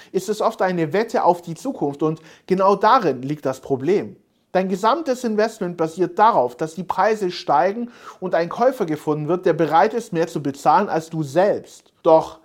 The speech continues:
was passiert, wenn sich der Markt nicht wie erwartet entwickelt oder das Angebot an neuen Projekten die Nachfrage übersteigt?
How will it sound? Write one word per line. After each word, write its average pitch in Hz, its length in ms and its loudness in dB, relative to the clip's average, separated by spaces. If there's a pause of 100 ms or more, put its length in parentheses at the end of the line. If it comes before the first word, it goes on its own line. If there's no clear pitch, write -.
was 190 220 0
passiert, 240 460 -6
wenn 180 100 -2
sich 185 160 -6
der 165 140 2
Markt 190 340 2
nicht 196 220 -8
wie 190 80 -2
erwartet 170 480 2
entwickelt 151 500 -4 (300)
oder 202 180 8
das 185 320 0
Angebot 202 480 0
an 170 140 2
neuen 226 240 0
Projekten 202 680 -2
die 160 120 -6
Nachfrage 180 600 2
übersteigt? 160 800 0